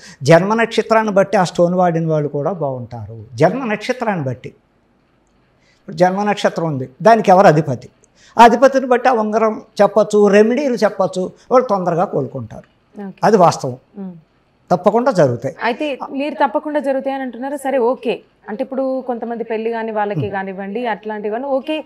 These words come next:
Speaker 1: మ్మ్.
Speaker 2: ఆ, జరిగినాయి, వాస్తవానికి మనం చూస్తూనే ఉన్నాం.
Speaker 1: మ్మ్.
Speaker 2: but ఇదే అదనుగా భావించి చాలా మంది, అంటే, ఆ, వాళ్ళకు వచ్చినా రాకపోయినా ఏవో నాలుగు బుక్కులు తీసుకొచ్చుకొని చదువుకుంటూ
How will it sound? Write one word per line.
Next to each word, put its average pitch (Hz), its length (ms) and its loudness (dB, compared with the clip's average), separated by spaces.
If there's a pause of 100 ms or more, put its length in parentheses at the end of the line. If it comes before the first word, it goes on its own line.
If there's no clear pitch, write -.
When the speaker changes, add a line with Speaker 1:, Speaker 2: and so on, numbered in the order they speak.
(100)
Speaker 1:
మ్మ్. 151 180 -2
Speaker 2:
ఆ, 220 140 0
జరిగినాయి, 269 480 -2
వాస్తవానికి 269 560 -2
మనం 262 260 -4
చూస్తూనే 220 300 -8
ఉన్నాం. 175 220 -8
Speaker 1:
మ్మ్. - 400 -6
Speaker 2:
but 277 160 2
ఇదే 233 340 0
అదనుగా 311 440 2
భావించి 208 580 2
చాలా 247 520 0
మంది, 302 540 -4 (280)
అంటే, 254 560 0 (180)
ఆ, 190 460 2
వాళ్ళకు 233 280 2
వచ్చినా 311 340 -2
రాకపోయినా 277 480 0
ఏవో 262 200 -2
నాలుగు 247 280 -2
బుక్కులు 226 320 -6
తీసుకొచ్చుకొని 240 920 -6
చదువుకుంటూ 233 880 -4